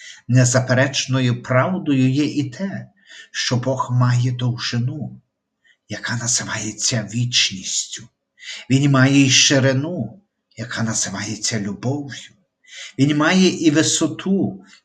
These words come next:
незбагненну велич і славу, має і глибину, ім'я, як і мудрість. І ми прямуємо до цієї довжини, до вічності,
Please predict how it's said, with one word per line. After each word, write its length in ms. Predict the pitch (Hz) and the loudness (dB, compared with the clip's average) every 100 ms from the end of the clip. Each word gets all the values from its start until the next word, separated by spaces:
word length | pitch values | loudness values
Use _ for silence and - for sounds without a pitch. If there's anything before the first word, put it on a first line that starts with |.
| - | -4
незбагненну 1700 | 127 135 139 135 120 107 131 123 117 117 127 160 185 180 165 160 139 | -2 2 4 4 2 2 4 6 4 2 2 2 -4 -6 -6 -6 -2
велич 540 | 143 160 165 139 - | -2 -4 -6 -10 -10
і 60 | - | -10
славу, 600 | 123 - 160 156 - - _ _ - - - | -10 -10 -14 -16 -16 -20 _ _ -20 -16 0
має 460 | 127 117 113 120 | 4 6 4 2
і 240 | 120 139 120 | 0 0 0
глибину, 840 | 104 113 101 110 127 170 110 - _ _ _ - _ _ _ _ _ | 0 -4 -2 -2 -4 -6 -8 -10 _ _ _ -20 _ _ _ _ _
ім'я, 540 | 120 117 113 113 113 131 | -2 0 2 0 -2 -4
як 320 | 139 123 - | -6 -8 -2
і 120 | 123 | 0
мудрість. 840 | 117 123 151 - - - - - - _ _ _ _ _ _ | 2 0 -2 -10 -14 -12 -12 -14 -18 _ _ _ _ _ _
І 120 | 147 | 0
ми 180 | 131 147 | 4 4
прямуємо 960 | 123 151 143 147 160 196 220 190 151 151 | 4 2 2 2 0 2 4 4 2 -2
до 160 | 139 147 | -2 -2
цієї 580 | - 151 156 185 214 | 0 0 0 2 0
довжини, 840 | 156 151 147 123 156 160 175 98 - - _ - | 2 0 0 -2 -4 -4 -4 -6 -10 -20 _ -2
до 240 | 120 127 | 2 4
вічності, 1200 | 120 139 180 - - 107 - - - 98 - - | 4 0 0 -4 -4 -4 -6 -8 -8 -10 -10 -14